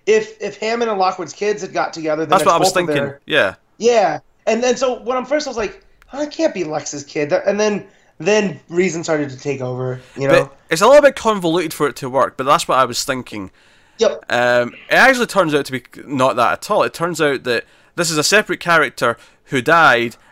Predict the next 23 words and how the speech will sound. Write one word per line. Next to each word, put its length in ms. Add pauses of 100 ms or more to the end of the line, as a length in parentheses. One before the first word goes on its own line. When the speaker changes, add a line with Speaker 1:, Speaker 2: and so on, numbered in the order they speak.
(140)
Speaker 2:
and 280
Lockwood 720 (220)
used 320
the 80
tech 400
that 100
they 80
brought 240
the 80
di-, 260 (120)
to 80
bring 160
the 40
dinosaurs 440
back 280
to 100
clone 640
his 280
daughter 600
that 80
he 100
lost. 560 (560)
Speaker 1:
Yeah. 240